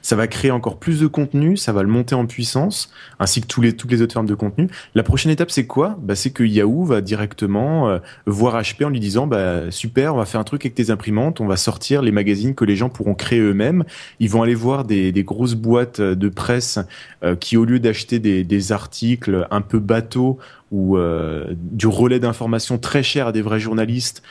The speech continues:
ils vont directement chercher du, du, du contenu sur la ferme de, de contenu de Yahoo. Donc en fait, au final, euh,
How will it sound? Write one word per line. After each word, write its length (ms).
ils 120
vont 160
directement 540
chercher 320
du, 120
du, 640
du 200
contenu 400
sur 340
la 140
ferme 320
de, 240
de 120
contenu 380
de 60
Yahoo. 320
Donc 120
en 40
fait, 200
au 60
final, 560
euh, 320